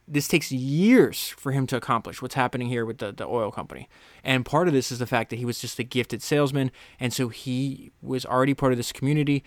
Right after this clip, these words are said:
He went to every, like, he did this on, on, like, a grassroots, individual by individual basis. That's also part of the reason why it took so long. Uh, to take control of Wilshire Oil Company, Ziggy needed to purchase large amounts of company stock.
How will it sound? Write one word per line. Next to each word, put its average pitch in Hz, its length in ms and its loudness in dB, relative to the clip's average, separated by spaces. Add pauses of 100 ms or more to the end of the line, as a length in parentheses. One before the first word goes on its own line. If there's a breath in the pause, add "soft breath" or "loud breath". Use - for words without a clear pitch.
(100)
He 139 160 0
went 139 220 2
to - 240 -8
every, 135 340 0
like, 131 160 -2
he 170 200 -6
did 156 220 2
this 135 200 2
on, 120 220 -2 (240)
on, 131 180 -12
like, 123 160 -6
a 117 40 -4
grassroots, 123 840 0 (300 soft breath)
individual 131 840 4
by 120 160 0
individual 120 680 -2
basis. 120 540 -4
That's 104 180 -8
also 120 220 -4
part 113 180 -2
of 107 40 -2
the 110 60 -4
reason 110 220 -4
why 104 120 -4
it - 60 -12
took 196 120 -2
so 110 120 -2
long. - 160 -10 (540 loud breath)
Uh, 127 160 4
to - 120 -6
take 175 160 2
control 170 240 6
of 135 100 2
Wilshire 143 340 4
Oil 160 160 4
Company, 156 440 0 (120 loud breath)
Ziggy 156 240 4
needed 160 260 4
to 135 40 2
purchase 135 340 0
large 139 220 6
amounts 123 240 0
of - 80 -14
company 117 240 -6
stock. - 400 -6